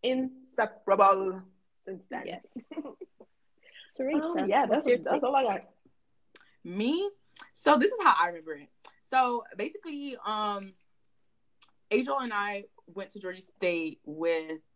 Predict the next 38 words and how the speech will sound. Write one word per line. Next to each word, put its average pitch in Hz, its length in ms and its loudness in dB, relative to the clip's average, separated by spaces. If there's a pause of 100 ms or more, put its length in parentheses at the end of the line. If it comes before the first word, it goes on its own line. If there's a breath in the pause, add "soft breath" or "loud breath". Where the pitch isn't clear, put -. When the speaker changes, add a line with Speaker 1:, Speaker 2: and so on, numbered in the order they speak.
(640)
Speaker 3:
a 165 100 2
bunch 196 440 4
of 208 80 -12
people 170 200 -10
that 147 80 -8
we 151 60 -12
went 156 120 -16
to 151 60 -20
high 147 140 -8
school 135 220 -12
with. 120 220 -8 (360)
Dang 180 280 0
near 160 320 -6 (100)
our 165 140 2
entire 160 320 -6
school 143 240 -10
was 143 100 -8
at 135 140 -14
that - 100 -20
school. - 160 -8
It's - 100 -10
crazy. 160 480 2 (460 loud breath)
But 202 80 10
anyways, 208 400 2
we, 196 320 -10 (240)
um, 165 460 -2 (340)
uh, - 60 -6 (240)
so 202 180 2
I 226 160 8
moved 277 240 2
in, 180 360 0 (100)
right? 170 280 0
And 160 120 -10
Adriel 202 220 -6
moved 190 300 -14
in 165 300 -8 (180)
after 165 440 -4
that. 135 220 -4